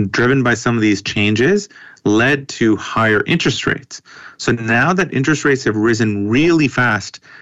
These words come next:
and quite significantly, the slowdown effects haven't fully been felt, but you are seeing some of those early signs that are really worth monitoring. So when you look at consumers who have an income below fifty thousand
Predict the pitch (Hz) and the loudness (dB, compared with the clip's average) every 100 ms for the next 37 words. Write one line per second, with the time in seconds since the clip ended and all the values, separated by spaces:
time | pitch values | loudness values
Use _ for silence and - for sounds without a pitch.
0 | - - 107 98 - 127 165 - - 113 | -10 -2 -2 -4 -6 -2 -2 -2 -4 0
1 | 131 139 120 104 104 95 98 - - - | 0 0 -2 0 0 0 -4 -10 -20 -20
2 | _ 135 117 123 139 156 170 180 151 - | _ -2 -2 -2 0 2 2 2 0 0
3 | 123 127 - 147 170 156 - 127 127 113 | -2 -2 -4 -2 -2 -2 -2 0 2 0
4 | 104 - 110 208 - - - - _ - | -2 -2 -2 -2 -6 -20 -20 -20 _ -2
5 | 131 139 143 - 170 190 - - 160 160 | 0 2 0 2 0 0 -4 -2 0 2
6 | 123 - - 127 123 117 107 - 110 113 | 0 -4 -2 0 2 2 0 0 2 2
7 | 110 98 104 104 147 139 120 101 98 117 | 2 0 -2 0 0 2 2 2 2 2
8 | 135 127 117 107 107 104 101 104 92 - | 2 2 2 2 0 0 -2 0 -2 -6
9 | 131 - - - - - - 131 120 120 | -10 -14 -20 -20 -20 -10 0 2 4 2
10 | 156 175 135 127 - 147 127 107 120 113 | 2 0 0 -2 0 2 2 2 0 0
11 | 117 123 131 131 123 101 113 160 - 151 | 0 2 2 2 0 2 2 0 0 -2
12 | 151 147 131 151 123 101 90 | 0 0 0 0 0 -2 -2